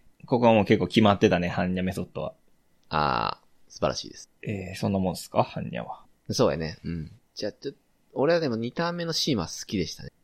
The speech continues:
Speaker 1: 二ターン目シーマね。
Speaker 2: うん。これもたまにシーマ言ってるんやけど、
Speaker 1: うん。
Speaker 2: たまにじゃないな。割と言うてんねんけど。俺はシーマだぜ。いつでもバトルでキーバ向いたぜっていう、ちょっとテクいんやけど。
Speaker 1: うん。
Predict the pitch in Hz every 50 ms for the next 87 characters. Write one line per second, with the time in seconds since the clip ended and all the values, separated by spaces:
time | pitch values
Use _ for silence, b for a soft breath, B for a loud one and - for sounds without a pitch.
0 | _ - 117 110 - 110 107 110 110 107 101 - - 104 95 87 80 78 87 92
1 | 90 - - _ _ _ _ _ _ _ _ _ _ _ _ - 92 82 78 78
2 | 87 - _ _ _ _ _ - 135 135 139 139 131 - - 127 120 123 123 120
3 | - - 123 98 82 82 78 82 80 69 - - 65 57 - - - _ _ _
4 | - - - - - _ _ - 104 92 87 - 107 113 123 131 131 110 82 58
5 | 52 60 53 - - 71 82 98 110 - - 98 95 90 90 80 71 - - -
6 | - - _ _ _ _ 113 101 110 113 110 107 - - - - 160 151 127 98
7 | 80 71 67 - - 69 - - 92 85 - - b b b b b - - 127
8 | - - 123 98 101 92 85 85 85 - - 85 - - 101 101 98 95 98 92
9 | - - - - 165 139 110 95 - 67 57 78 85 95 101 101 - - - 90
10 | 87 101 101 101 - _ - 127 - - - 120 - - - _ - - - -
11 | 127 104 90 80 69 - - 82 80 - - _ _ _ _ _ _ _ - _
12 | _ _ 104 98 - - 143 -